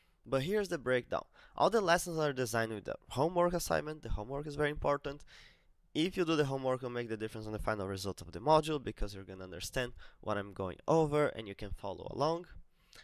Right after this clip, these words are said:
Animator three and Plus will have access to the Unreal projects, so you can easily follow along. That's the main difference on Animator three,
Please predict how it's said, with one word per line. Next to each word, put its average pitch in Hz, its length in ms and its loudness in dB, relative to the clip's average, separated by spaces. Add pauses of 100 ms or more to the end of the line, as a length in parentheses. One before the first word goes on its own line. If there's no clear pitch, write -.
(240)
Animator 170 640 4
three 139 380 2 (140)
and 113 200 -6
Plus 135 380 0
will 123 160 -4
have 127 220 -4
access 131 340 0
to 131 140 -6
the 120 160 -6 (100)
Unreal 147 480 -4
projects, 110 680 -2 (160)
so - 160 -6
you 113 120 -4
can - 240 4
easily 123 360 -2
follow 104 480 -2
along. 80 300 -6 (500)
That's 135 340 6
the 170 160 0
main 143 340 0
difference 120 380 -6
on 110 160 -10 (260)
Animator 107 480 -4
three, 117 300 -4